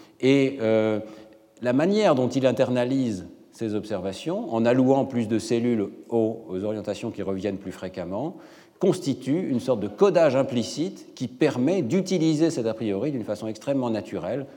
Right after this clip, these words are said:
dans une inférence bayésienne. Et c'est un premier mécanisme par lequel le système nerveux, je dirais presque sans s'en apercevoir, dans sa mécanique normale neuronale,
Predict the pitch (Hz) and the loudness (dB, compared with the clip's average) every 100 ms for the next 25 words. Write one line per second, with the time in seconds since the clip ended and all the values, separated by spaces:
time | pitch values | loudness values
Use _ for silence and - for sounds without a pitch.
0 | - 110 104 101 92 98 110 95 87 90 | -10 -6 -4 -4 -4 -6 -6 -8 -8 -8
1 | - - - 98 62 120 131 135 185 190 | -12 -18 -20 -16 -14 -8 -6 0 2 4
2 | 165 131 117 113 160 - - - - 120 | 2 2 2 0 -2 -6 -16 -20 -4 0
3 | 120 127 117 104 117 117 110 104 98 139 | 2 2 0 -2 -4 -4 -2 -4 -2 0
4 | 180 - - - 101 110 113 120 135 127 | 0 -4 -16 -12 -8 -4 -2 0 0 0
5 | 107 - 117 113 98 101 - 120 180 170 | -2 -4 -4 -2 -4 -4 -4 -2 -2 -2
6 | 107 110 104 113 117 113 110 120 123 120 | -4 -4 -4 -2 -2 -2 0 0 0 -2
7 | 151 135 107 98 95 101 160 | -2 -2 -2 -4 -4 -6 -8